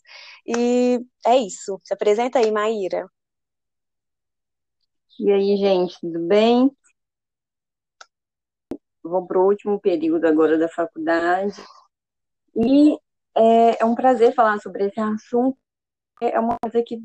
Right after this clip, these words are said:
Speaker 2: desde muito tempo eu já tenho muito interesse em que vocês gostem aí dos assuntos que eu vou trazer daí pra frente.
Speaker 1: Bom,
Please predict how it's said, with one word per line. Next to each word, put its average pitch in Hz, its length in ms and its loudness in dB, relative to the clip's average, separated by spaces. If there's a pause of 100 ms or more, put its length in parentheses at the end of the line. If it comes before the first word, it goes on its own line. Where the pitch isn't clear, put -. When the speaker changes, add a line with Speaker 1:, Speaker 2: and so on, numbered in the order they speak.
Speaker 2:
desde 247 320 2
muito 233 340 -6
tempo 214 320 -4
eu 214 80 -2
já 214 400 -6
tenho 214 160 -4
muito 208 240 -10
interesse 202 560 -8
em 202 160 -6 (1200)
que - 60 -18
vocês 185 340 -8
gostem 185 560 0
aí 196 320 -2 (520)
dos 185 140 -6
assuntos 196 420 -4
que - 60 -20
eu - 40 -20 (500)
vou 214 160 -16
trazer 196 420 -4
daí 190 200 -4
pra 220 260 -2
frente. - 540 -14 (1900)
Speaker 1:
Bom, 196 380 -2